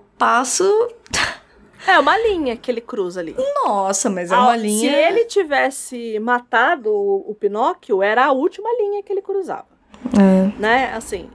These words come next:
Speaker 2: e ele se, e ele se nega a fazer isso, né? O pai
Speaker 1: É.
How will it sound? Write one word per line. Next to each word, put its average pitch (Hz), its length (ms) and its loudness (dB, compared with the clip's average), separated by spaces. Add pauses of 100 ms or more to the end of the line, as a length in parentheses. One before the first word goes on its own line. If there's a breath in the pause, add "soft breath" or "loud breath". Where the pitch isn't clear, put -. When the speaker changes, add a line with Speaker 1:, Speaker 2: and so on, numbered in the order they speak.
(120)
Speaker 2:
e 254 160 -8
ele 339 300 0 (100)
se, - 200 -4
e 403 200 -2
ele 339 320 -2
se - 220 -6
nega 339 360 -2
a - 20 -6
fazer 277 320 -12
isso, 202 360 -14 (320)
né? 185 220 -8 (640)
O 269 80 -6
pai 262 260 2
Speaker 1:
É. 247 60 6